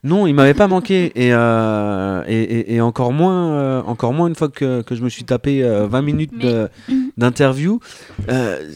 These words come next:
Speaker 1: c'est, bah, c'est, c'est notamment là où il a dit, euh, la fameuse phrase qu'il allait interdire, euh, le prénom, euh, Mohamed. Euh, c'est là qu'il a dit clairement, euh, qu'il était candidat, euh, à la, à la présidentielle. Pour moi, je pense qu'il y croit.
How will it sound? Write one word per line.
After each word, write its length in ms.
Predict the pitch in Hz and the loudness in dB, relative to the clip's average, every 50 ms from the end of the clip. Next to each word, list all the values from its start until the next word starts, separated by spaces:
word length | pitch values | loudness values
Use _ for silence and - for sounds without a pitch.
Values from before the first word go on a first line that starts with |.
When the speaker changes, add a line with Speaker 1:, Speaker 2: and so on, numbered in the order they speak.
| 53 - 69 | -18 -20 -20
Speaker 1:
c'est, 200 | - - - - - | -20 -20 -20 -20 -18
bah, 120 | - - - | -16 -14 -12
c'est, 200 | - - - - | -10 -12 -10 -8
c'est 120 | - 123 | -6 -4
notamment 380 | 110 113 110 - 120 117 120 120 | -2 -2 0 0 0 0 2 0
là 240 | 120 131 139 139 135 | 2 2 2 2 0
où 80 | 127 | 0
il 160 | 113 107 104 104 | -2 -2 -2 -4
a 80 | 104 | -4
dit, 300 | 104 107 113 120 120 117 113 | -4 -6 -8 -6 -4 -4 -4
euh, 220 | 104 98 95 92 | -4 -4 -4 -6
la 100 | 92 95 | -6 -8
fameuse 340 | - - 107 107 110 101 - | -8 -6 -6 -6 -6 -6 -8
phrase 360 | - - 123 123 117 110 - | -8 -6 -4 -4 -4 -4 -6
qu'il 180 | - 113 98 101 | -10 -6 -4 -4
allait 160 | 98 98 98 | -2 -2 -2
interdire, 640 | 98 95 92 - 104 104 107 110 113 113 107 98 101 | -4 -6 -6 -6 -6 -6 -6 -6 -6 -4 -4 -4 -4
euh, 400 | 95 92 90 82 76 76 73 78 | -4 -2 -2 -2 -4 -4 -6 -4
le 160 | 82 95 90 | -6 -6 -6
prénom, 500 | - - 113 107 110 113 113 107 101 90 | -6 -6 -4 -2 -2 -2 -2 -2 -4 -4
euh, 840 | 82 80 76 73 71 69 73 76 71 76 78 69 53 57 62 58 50 50 60 | -4 -4 -6 -6 -8 -8 -8 -8 -8 -8 -10 -10 -10 -12 -14 -16 -16 -14 -12
Mohamed. 540 | 87 98 101 104 113 147 185 208 190 185 - - - - - - - - - - | -6 -4 -2 -2 0 0 0 0 -2 -4 -6 -8 -20 -20 -20 -20 -20 -16 -6 -2
Euh, 480 | 117 117 113 107 104 101 95 85 80 95 | 0 0 0 2 0 0 -2 -2 -4 -6
c'est 260 | 101 - 135 131 123 | -6 -4 -2 -2 0
là 240 | 117 120 135 143 143 | 2 2 2 2 0
qu'il 240 | 139 - 131 113 113 | 0 -2 -2 0 0
a 80 | 107 | 0
dit 220 | 110 117 123 135 127 | 0 -2 -6 -8 -8
clairement, 680 | - - 139 135 123 131 143 143 147 151 151 147 - - | -4 0 0 0 2 2 2 2 2 2 0 -2 -4 -6
euh, 500 | 95 101 101 98 95 90 87 76 67 78 87 - | -4 -4 -2 -2 -2 -4 -4 -6 -8 -10 -14 -14
qu'il 220 | - - 113 110 | -8 -6 -2 -2
était 280 | 117 117 - - 170 160 | -2 -2 0 -2 -2 -2
candidat, 640 | - - 123 117 113 120 120 117 120 120 120 - - - | 0 -2 -4 -4 -4 -6 -2 0 0 0 0 -4 -6 -6
euh, 420 | 92 92 90 87 87 87 80 69 57 53 - - - - - - | -6 -6 -6 -6 -6 -6 -8 -8 -12 -14 -18 -20 -20 -20 -12 -6
à 60 | - 104 | -4 -2
la, 220 | 104 98 92 90 | -2 0 -2 -2
à 140 | 90 - 92 | -4 -4 -4
la 120 | 101 101 | -4 -4
présidentielle. 560 | - - 117 110 110 117 117 113 - 190 185 190 - - - - - - - _ | -4 -4 -6 -4 -2 -4 -4 -4 -4 -6 -6 -6 -8 -14 -20 -20 -20 -20 -10 _
Pour 120 | - 127 143 | 0 2 4
moi, 120 | 170 185 | 4 2
je 60 | - | 2
pense 200 | - - 151 - | 0 -4 -4 -4
qu'il 180 | - - 123 104 | -4 -8 -8 -8
y 60 | 98 | -8
croit. 360 | - - - 110 120 - _ | -10 -8 -4 -4 -4 -4 _